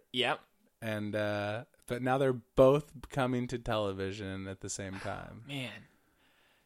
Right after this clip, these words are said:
Speaker 1: You never seen Lethal Weapon?
Speaker 2: Not a one.
Speaker 1: They're all good. <laughs> And by
Speaker 2: All of
Speaker 1: all
Speaker 2: them?
Speaker 1: good, I mean three of them are not good,
Speaker 2: Okay.
Speaker 1: but fun to watch.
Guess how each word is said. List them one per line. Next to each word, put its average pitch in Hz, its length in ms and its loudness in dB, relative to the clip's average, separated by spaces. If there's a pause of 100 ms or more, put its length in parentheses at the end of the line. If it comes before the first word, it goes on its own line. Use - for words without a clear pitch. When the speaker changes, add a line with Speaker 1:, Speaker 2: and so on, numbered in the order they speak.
(120)
Speaker 1:
You 208 100 4
never 285 260 8
seen 226 380 2
Lethal 202 300 2
Weapon? 208 400 2 (280)
Speaker 2:
Not 120 400 6
a 120 80 6
one. 98 440 0 (580)
Speaker 1:
They're 175 220 8
all 220 220 8
good. 139 440 4 (220)
<laughs> - 180 6 (540)
And - 340 2
by 127 200 12
Speaker 2:
All 127 80 12
of 131 60 8
Speaker 1:
all 202 260 12
Speaker 2:
them? 165 80 2
Speaker 1:
good, 160 220 10
I 135 100 8
mean 127 260 0
three 165 220 4
of 135 60 6
them 131 140 0
are 117 140 4
not 117 360 0
good, 127 320 4
Speaker 2:
Okay. 190 180 8
Speaker 1:
but 180 180 6
fun 123 180 4
to 113 60 0
watch. 110 500 -4